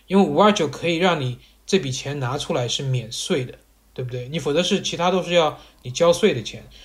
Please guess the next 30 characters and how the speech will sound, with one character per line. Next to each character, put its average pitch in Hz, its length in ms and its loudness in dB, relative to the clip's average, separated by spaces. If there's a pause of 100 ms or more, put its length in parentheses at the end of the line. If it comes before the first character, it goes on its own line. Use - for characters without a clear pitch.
(120)
你 135 200 -6
要 156 200 0
付 139 420 -10
capital 170 440 -2
gain 147 240 -4
的 120 100 -6
tax， - 440 -8 (420)
这， 190 100 -4
这 233 140 4
个 214 60 6
情 165 120 -2
况 170 120 0
下 160 140 0
五 131 180 0
二 160 100 2
九 127 120 -8
是 113 100 -10
很 139 200 -12
管 110 160 -14
用 113 220 -20
的。 - 80 -20 (420)
那 190 180 4
不 208 260 -2
管 156 200 2
用 170 140 2
的 160 80 0
就 151 80 -4
是 143 80 -2
说 156 220 0
你， 139 440 -8